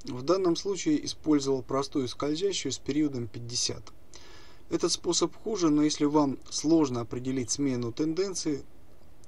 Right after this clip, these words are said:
по наклонной линии поддержки, то лучше так, чем никак.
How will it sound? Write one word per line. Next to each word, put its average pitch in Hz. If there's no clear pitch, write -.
по 131
наклонной 135
линии 131
поддержки, 160
то 147
лучше 160
так, 165
чем 139
никак. 131